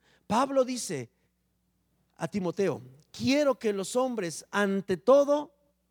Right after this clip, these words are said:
ante todo, hagan oraciones, rogativas, peticiones, acciones de gracias". Así es que la oración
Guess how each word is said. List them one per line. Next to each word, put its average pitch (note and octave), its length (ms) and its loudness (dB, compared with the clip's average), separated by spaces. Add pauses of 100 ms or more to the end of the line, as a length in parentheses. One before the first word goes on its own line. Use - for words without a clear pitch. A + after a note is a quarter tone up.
ante D#4 520 -2
todo, C4 540 2 (320)
hagan A#3+ 320 -2
oraciones, G#3+ 760 0 (180)
rogativas, F3 880 -4
peticiones, G3+ 800 -2 (120)
acciones A#3+ 600 -6
de A3+ 100 -4
gracias". A3 760 -4 (560)
Así F3+ 180 -8
es A3 80 -10
que C4+ 100 -4
la B3+ 100 2
oración A3+ 800 -2